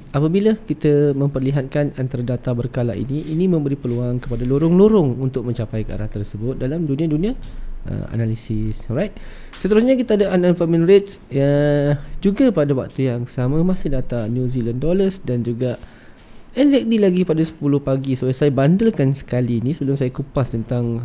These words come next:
uh, apa yang menarik perhatian saya pada esok hari. Sebab esok hari pada saya is the big day. Hari yang besar. Harinya memang besar, cuma saya tak cukup besar. Uh, <laughs> hari tu memang besar, kan, untuk esok, kan? Okey, inilah dia, positif, positif dan positif dan mendukung kepada New Zealand dollars.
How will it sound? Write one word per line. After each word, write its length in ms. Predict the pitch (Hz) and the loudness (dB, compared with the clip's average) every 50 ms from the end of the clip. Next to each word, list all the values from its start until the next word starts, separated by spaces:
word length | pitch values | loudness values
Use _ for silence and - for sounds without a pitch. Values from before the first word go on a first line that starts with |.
| 117 | -6
uh, 240 | - - 104 104 - - - | -6 -6 -6 -6 -8 -8 -8
apa 160 | - 127 - 160 | -8 -4 0 2
yang 80 | 170 165 | 2 4
menarik 320 | 156 147 156 156 147 - | 4 4 2 2 2 2
perhatian 240 | - 139 - - 151 | 0 0 0 2 2
saya 240 | 143 - 156 147 143 | 2 4 2 2 4
pada 160 | - 156 156 - - | 2 2 0 2 2
esok 320 | - 226 220 - 254 220 | 2 2 2 2 -2 -2
hari. 400 | 175 160 190 185 170 143 117 - - - - - - - - - - - - - - | 0 2 2 2 2 2 0 -2 -4 -4 -6 -4 -4 -2 -2 -4 -4 -6 -10 -12 -6
Sebab 160 | - 294 285 | -4 -2 0
esok 320 | - 196 208 - 220 220 196 | 0 0 0 0 0 0 2
hari 240 | 220 220 226 226 | 2 2 2 2
pada 240 | 220 - 208 190 202 | 2 2 2 0 0
saya 240 | - - 208 202 196 | 0 0 2 2 2
is 160 | 208 202 - | 0 -2 -2
the 80 | - 185 | 0 0
big 240 | 175 175 - - 151 | 0 0 -2 -2 -2
day. 240 | 139 123 120 120 123 - - - - - 175 | 0 0 0 0 -2 -4 -10 -16 -4 0 2
Hari 160 | 190 226 226 | 4 4 6
yang 160 | 214 185 156 | 6 6 4
besar. 400 | 143 - - - 120 123 170 214 - - - - - - - - - - - - - - - - - - | 4 2 0 -2 -2 -2 -2 -4 -6 -10 -14 -16 -18 -18 -16 -16 -16 -14 -14 -14 -16 -16 -18 -18 -16 -4
Harinya 320 | - 165 185 214 220 262 285 | 0 2 4 4 4 6 6
memang 320 | 269 262 240 220 202 185 | 6 8 8 8 8 8
besar, 320 | 170 - - 262 214 175 | 8 6 6 4 4 4
cuma 160 | 160 190 202 214 | 4 4 2 2
saya 160 | 214 214 208 | 2 2 2
tak 160 | 233 - 160 180 202 | 2 0 0 0 2
cukup 160 | - 208 208 | 2 4 4
besar. 400 | 202 - 165 131 110 98 98 - - - - - - - - - - | 4 6 6 6 6 4 0 -4 -8 -12 -8 -4 0 0 2 2 0
Uh, 320 | - 104 104 104 104 107 110 110 110 | 0 -2 -2 -2 -2 -2 0 0 4
<laughs> 120 | - - 175 | 8 10 10
hari 160 | 175 202 202 | 10 10 10
tu 80 | - | 10
memang 240 | 277 254 214 202 214 | 10 12 12 10 8
besar, 240 | 202 - - 127 131 | 8 6 6 4 4
kan, 160 | 160 208 220 | 4 4 2
untuk 80 | 160 156 | 2 2
esok, 240 | 175 - 156 160 208 | 2 2 2 2 2
kan? 100 | 311 330 - - - - - - - - - - - - | 2 0 0 -4 -8 -10 -12 -12 -12 -12 -12 -10 -6 -4
Okey, 320 | 139 139 - 127 113 104 101 107 - 180 | -4 -2 0 0 0 0 0 0 2 4
inilah 240 | 202 233 214 175 | 8 8 10 10
dia, 160 | 151 139 135 123 | 8 8 6 4
positif, 400 | - 143 139 151 165 - 196 185 - | 4 2 2 2 2 4 4 4 4
positif 240 | 175 160 160 175 165 | 4 2 4 2 2
dan 80 | 160 156 | 2 2
positif 340 | 143 151 147 - - 208 196 165 | 2 0 -2 0 0 0 2 2
dan 80 | 156 | 2
mendukung 480 | 143 143 139 143 147 147 143 165 151 147 | 2 2 2 2 2 0 0 0 0 0
kepada 240 | 147 151 151 175 190 | 0 0 2 2 2
New 160 | 185 165 147 | 2 2 2
Zealand 240 | 135 131 123 123 120 | 2 0 0 -2 -2
dollars. 320 | 110 107 107 107 110 - | -2 -2 -2 -2 -2 -4